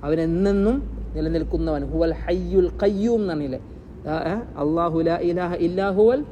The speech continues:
ഹയ്യുൽ ഖയ്യൂം." ആ ഹക്കിനെ വിശദീകരിക്കുമ്പോൾ എത്ര ആയത്ത് നമുക്ക് അവിടെ ഓതാണ്ട്? എന്നെന്നും നിലനിൽക്കുന്ന അള്ളാഹു ഹക്കാൻ.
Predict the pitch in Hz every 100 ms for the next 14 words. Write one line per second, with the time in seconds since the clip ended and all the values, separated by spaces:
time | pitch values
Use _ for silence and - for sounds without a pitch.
0 | - - - 262 254 254 226 247 226 208
1 | 214 208 - - 170 190 190 - 240 233
2 | 233 214 226 220 220 214 226 214 214 214
3 | 202 208 208 208 208 208 196 214 - -
4 | - - 156 196 247 226 208 190 185 175
5 | 165 165 156 247 277 254 208 180 160 -
6 | - 175 127